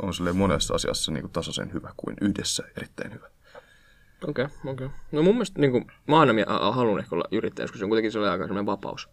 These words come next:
Speaker 1: Hmm, totta.
Speaker 2: Ja sit kun mä ite tiedän, mä tekisin paljon hommia, niin mä todennäköisesti tulisin niinku ihan
Speaker 1: Hmm.
Speaker 2: onnistua siinä, mut mulla ei vaan mitään bisnesideoita.
Speaker 1: Niin, mut se on sit toinen idea, että vaikka, jos harjoittaisi vaikka omaa ammattia niinku toiminimellä, niin semmonen yrittäjä voisi olla.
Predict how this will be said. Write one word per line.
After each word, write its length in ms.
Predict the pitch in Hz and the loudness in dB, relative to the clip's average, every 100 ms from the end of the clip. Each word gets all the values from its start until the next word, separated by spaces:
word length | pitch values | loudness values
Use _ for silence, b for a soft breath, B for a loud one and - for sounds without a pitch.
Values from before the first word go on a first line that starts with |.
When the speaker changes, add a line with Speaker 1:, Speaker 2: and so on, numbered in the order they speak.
| _ - | _ -8
Speaker 1:
Hmm, 240 | 107 95 - | -4 -2 -4
totta. 280 | 87 - - | -8 -8 -4
Speaker 2:
Ja 100 | - | -4
sit 120 | - | 0
kun 220 | 110 - | 0 2
mä 100 | 113 | 4
ite 200 | 117 104 | 4 2
tiedän, 320 | - 110 95 | 2 2 4
mä 80 | 90 | 2
tekisin 300 | 95 101 101 | -2 -4 -4
paljon 200 | 92 95 | -2 0
hommia, 340 | 123 113 98 82 | 0 0 -2 -4
niin 200 | 76 - | -6 -6
mä 140 | 85 - - _ - | -8 -8 -16 _ 2
todennäköisesti 340 | 127 107 - - | 2 2 0 -2
tulisin 220 | 113 107 | -2 -2
niinku 140 | 92 | -2
ihan 160 | 110 87 b b b b 107 | -4 -6 b b b b -2
Speaker 1:
Hmm. 260 | 92 76 | -2 -2
Speaker 2:
onnistua 400 | - 117 98 - | 0 0 -2 -6
siinä, 160 | - 101 | -6 -4
mut 160 | 101 B B - | -4 B B 0
mulla 120 | 110 | 2
ei 40 | 107 | 4
vaan 100 | 110 | 4
mitään 160 | 123 | 2
bisnesideoita. 500 | 123 101 113 95 90 - 104 | 2 -2 -6 -8 -8 -8 -6
Speaker 1:
Niin, 260 | 101 92 | -2 0
mut 140 | 98 98 | 0 4
se 80 | |
on 100 | 123 | 4
sit 120 | 120 - | 4 4
toinen 320 | 107 95 - 101 | 4 4 2 2
idea, 120 | 92 | 2
että 160 | 92 92 | 2 0
vaikka, 220 | 92 - - _ B B - | 0 -2 -14 _ B B -6
jos 180 | 92 - - | -4 -4 -6
harjoittaisi 480 | 101 98 92 87 90 | 2 2 4 2 2
vaikka 180 | 90 | 2
omaa 240 | 98 92 82 | 2 2 2
ammattia 380 | 90 78 - 78 | 0 0 -4 -4
niinku 140 | 82 - | -4 2
toiminimellä, 580 | 78 50 50 50 50 - _ | 2 2 -2 -4 -6 -10 _
niin 120 | 87 | -2
semmonen 360 | 85 113 95 50 | 6 6 6 2
yrittäjä 320 | - - - - | -2 -2 -2 -2
voisi 220 | - - | -4 -6
olla. 120 | - | -8